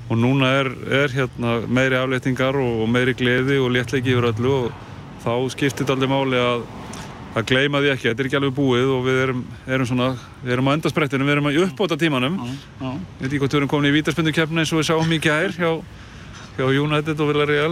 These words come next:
Speaker 1: en, en við erum allavega í uppbóta tíma og, og við þurfum að halda þetta út, eiga þrek í restina og,
Speaker 2: Mm.
Speaker 1: og nú er bara ótrúlega skemmtileg helgi framundan hjá mjög mörgum og, og mikið til að gleðast yfir og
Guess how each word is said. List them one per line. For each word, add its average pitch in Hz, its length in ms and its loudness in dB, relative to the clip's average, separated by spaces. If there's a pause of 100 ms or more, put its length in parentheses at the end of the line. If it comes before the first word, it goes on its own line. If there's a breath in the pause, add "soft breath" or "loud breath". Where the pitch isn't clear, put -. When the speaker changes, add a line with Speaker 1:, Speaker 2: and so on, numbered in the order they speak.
Speaker 1:
en, 139 160 -4
en 131 160 0
við 139 140 2
erum 139 100 -2
allavega 135 320 2
í 143 60 2
uppbóta 135 260 -2
tíma 120 320 2
og, 120 240 0
og 117 400 0
við 120 140 2
þurfum 135 200 2
að 131 80 2
halda 143 220 0
þetta 135 160 -2
út, 117 240 -2
eiga 127 240 2
þrek 135 240 0
í 127 140 2
restina 113 340 0
og, 113 320 2
Speaker 2:
Mm. 113 160 -2 (320)
Speaker 1:
og 110 80 2
nú 117 220 4
er 131 180 0 (400)
bara 117 220 2 (580)
ótrúlega 127 400 2
skemmtileg 131 400 0
helgi 139 160 -2
framundan 127 400 2
hjá 123 80 2
mjög 127 160 4
mörgum 120 400 0
og, 110 160 0
og 113 160 -2
mikið 127 320 2
til 123 80 2
að 123 100 0
gleðast 127 380 2
yfir 110 240 0
og - 80 -6